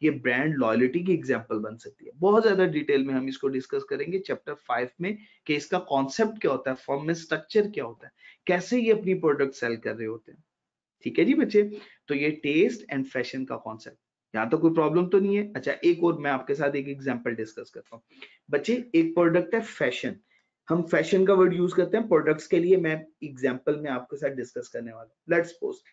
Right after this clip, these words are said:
मार्केट में फैशन इन हो गया, अब prices भी हाई हैं,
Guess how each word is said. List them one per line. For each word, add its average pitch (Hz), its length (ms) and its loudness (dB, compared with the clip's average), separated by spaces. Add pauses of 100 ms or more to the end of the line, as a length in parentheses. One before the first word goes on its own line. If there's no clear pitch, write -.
(760)
मार्केट 165 520 0
में 226 280 0 (600)
फैशन 160 440 0 (120)
इन 175 140 0
हो 131 120 2
गया, 123 180 -4 (1900)
अब 202 180 -2
prices 180 540 2
भी 220 180 4
हाई 127 260 2
हैं, 104 260 -8